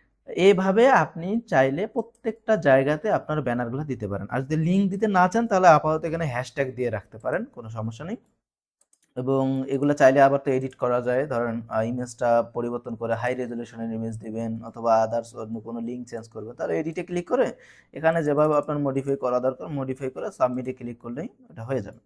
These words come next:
So এভাবে মূলত আমরা চাইলে আলাদা আলাদা করে নতুন নতুন ব্যানার আমরা ওয়েবসাইটে সংযোজন করতে পারি। আগেরগুলো যদি চাই আমরা ডিলিট করে দিতে, আমরা এখান থেকে ডিলিট করে দিতে পারি। এভাবে প্রত্যেকটা জিনিস করা যায়।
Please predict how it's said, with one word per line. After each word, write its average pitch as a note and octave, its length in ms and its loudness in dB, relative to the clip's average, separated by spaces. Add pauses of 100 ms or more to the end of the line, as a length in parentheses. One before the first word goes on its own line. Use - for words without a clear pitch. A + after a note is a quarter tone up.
(540)
So - 80 -6
এভাবে F3+ 300 2
মূলত G#3 260 2
আমরা F3 480 6
চাইলে C#3+ 280 4
আলাদা C#3 380 8
আলাদা C#3 220 2
করে D3 160 -4
নতুন D3 360 -4
নতুন D3+ 200 -6
ব্যানার B2+ 380 0
আমরা B2 360 0
ওয়েবসাইটে B2 400 -6
সংযোজন C#3+ 460 -4
করতে D#3+ 260 -8
পারি। E3+ 260 0 (340)
আগেরগুলো C#3+ 460 0
যদি C#3+ 160 0
চাই C#3+ 240 4
আমরা C#3+ 180 2
ডিলিট C#3 320 0
করে D#3 180 -4
দিতে, D#3+ 360 -8 (400)
আমরা B2+ 240 -2
এখান B2 220 -4
থেকে C#3 200 -8
ডিলিট C#3 300 0
করে A2 200 -6
দিতে G#2 180 -8
পারি। G#2+ 160 -6
এভাবে D3+ 180 -4
প্রত্যেকটা - 520 -12
জিনিস C#3+ 300 -4
করা A#2 220 -2
যায়। D#3+ 120 -2